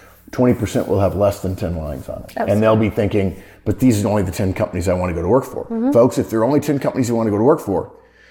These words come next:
Speaker 1: and you're in a narrow niche, for instance, then six months may not be too long a job search. It may take you a year or two. And we would suggest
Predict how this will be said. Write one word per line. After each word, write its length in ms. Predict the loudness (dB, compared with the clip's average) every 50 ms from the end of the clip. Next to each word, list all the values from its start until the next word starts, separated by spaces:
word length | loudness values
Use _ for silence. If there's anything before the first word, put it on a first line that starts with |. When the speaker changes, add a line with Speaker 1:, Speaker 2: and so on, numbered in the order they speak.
| _ _ _ _ _
Speaker 1:
and 300 | 0 2 2 2 2 2 2
you're 220 | 2 4 4 4
in 60 | 4
a 60 | 4 4
narrow 280 | 4 4 6 4 4
niche, 300 | 4 4 2 2 0 -2
for 200 | -12 -6 -4 -2 -2
instance, 480 | -2 -4 -6 -8 -10 -10 -10 -12 -16 _ _ _ -20 -10
then 500 | -2 2 4 4 4 2 0 -2 -6 -14 _ -16
six 300 | -10 -2 -2 -2 0 2
months 320 | 2 2 2 0 -2 -6 -14 -10 -4
may 220 | 0 0 2 2
not 280 | 2 2 0 0 0 0
be 240 | 0 0 0 -2 -4 -8 -4
too 160 | -2 0 2
long 200 | 2 2 2 0
a 40 | -2
job 260 | 0 0 0 0 0
search. 260 | -2 -4 -6 -4 -2
It 80 | -2 0
may 140 | 0 0
take 220 | 2 2 0 0 0
you 120 | 0 0
a 40 | 2
year 180 | 2 2 0 0
or 60 | 0
two. 320 | -2 -2 -2 -2 -2 -4 -12 -16 -14 -6 0
And 160 | 0 2 4
we 100 | 4 4
would 160 | 4 4 0
suggest 580 | -2 -4 -6 -4 -4 -2 -2 -2 -2 -4 -6 -16